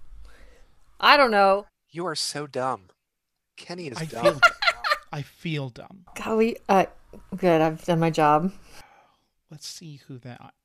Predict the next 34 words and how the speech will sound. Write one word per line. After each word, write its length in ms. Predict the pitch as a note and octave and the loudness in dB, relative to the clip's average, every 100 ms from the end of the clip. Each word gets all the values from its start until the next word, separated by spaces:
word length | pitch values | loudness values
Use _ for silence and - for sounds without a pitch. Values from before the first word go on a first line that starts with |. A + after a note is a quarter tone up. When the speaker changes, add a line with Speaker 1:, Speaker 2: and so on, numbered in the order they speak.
| _ | _
Speaker 2:
Can 160 | - F3 | -14 -10
we 100 | A#3 | -8
get 140 | C#4+ | -6
an 120 | C4+ G3 | -6 -6
Speaker 3:
actor 140 | - | -4
Speaker 2:
opening 300 | E3+ - E3 | -4 -6 -10
Speaker 3:
is. 40 | |
Speaker 2:
title 360 | B2 D3+ D#3+ D#3 | -8 -6 -4 -6
sequence 540 | - D#3 - D3+ - - | -8 -10 -10 -10 -10 -14
that's 360 | B2 C3 B2 - | -10 -8 -8 -8
the 160 | C3+ | -6
equivalent 800 | B2 - - D#3 D#3+ E3 D#3 - _ _ _ _ _ - | -8 -8 -4 -4 -4 -8 -10 -18 _ _ _ _ _ -6
of 440 | C#3 C#3+ C3+ - _ _ - | -2 -2 -2 -12 _ _ -12
steely 500 | - - D#3+ E3 D#3 | -10 -6 -4 -2 -4
gray 240 | C#3+ D3+ | -4 -4
letters 440 | C3+ C3 C#3+ C#3+ C3 | -2 -2 -2 -4 -8
of 120 | B2+ | -6
our 140 | B2+ | -6
names 400 | A#2+ B2 C3 B2+ - | -6 -12 -14 -16 -14
appearing 460 | - - C3 C3 B2 | -14 -12 -8 -8 -6
on 140 | A#2+ - | -8 -4
black 300 | A#2+ B2 - | -2 -2 -4
backgrounds, 720 | A#2 A#2 - B2+ B2+ B2+ - _ _ _ _ _ - | -4 -4 -6 -10 -10 -14 -18 _ _ _ _ _ -6
um, 340 | A#2+ A2+ G#2 _ _ _ _ | -6 -6 -12 _ _ _ _
that 160 | C3+ A#2+ | -10 -8
we 100 | C3+ | -6
can 180 | C3+ C4+ | 0 2
do 120 | C3+ | 4
over 180 | C3 B2+ | 2 2
an 140 | B2 - | 0 -2
Speaker 3:
<laughs> 60 | |
Speaker 2:
audio 340 | A#2+ B2+ C3 B2+ | -2 -2 -2 -6
vo-, 260 | A#2 A#2 - _ _ _ | -4 -4 -4 _ _ _
podcast? 680 | B2 B2 C3+ C3 C3 - | -4 -2 -4 -6 -8 -16